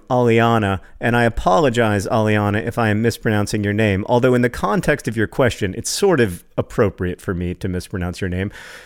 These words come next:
She writes, "Dear Hank and John, I'm currently a probie in my new job, which means I have to learn everyone's names. This gives me anxiety since I'm not good at remembering names and I don't want to offend anybody by getting their names wrong.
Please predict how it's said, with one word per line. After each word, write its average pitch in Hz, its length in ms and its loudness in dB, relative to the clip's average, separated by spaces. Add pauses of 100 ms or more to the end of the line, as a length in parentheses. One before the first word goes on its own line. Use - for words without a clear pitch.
She - 120 -4
writes, 151 260 2
"Dear 160 200 0
Hank 160 220 0
and 143 100 -2
John, 139 300 0
I'm 143 160 0
currently 214 420 0
a 110 60 4
probie 127 600 0
in 104 140 -2
my 107 140 0
new 113 180 0
job, 90 320 -2
which 101 160 -4
means 110 220 0
I 117 80 2
have 127 180 -2
to 123 80 0
learn 135 320 -2
everyone's 123 540 -2
names. 90 480 -4
This - 180 -4
gives 147 220 -2
me 131 140 -2
anxiety 107 580 0
since 104 200 -6
I'm 107 140 0
not 113 220 -2
good 107 120 0
at 107 80 -4
remembering 107 520 -2
names 90 300 -4
and 104 80 -4
I 98 40 -2
don't 101 200 -2
want 101 120 -4
to 98 60 -4
offend 113 340 -2
anybody 90 380 -2
by 95 160 -4
getting 98 240 -4
their 98 120 -2
names 107 380 0
wrong. 82 300 -8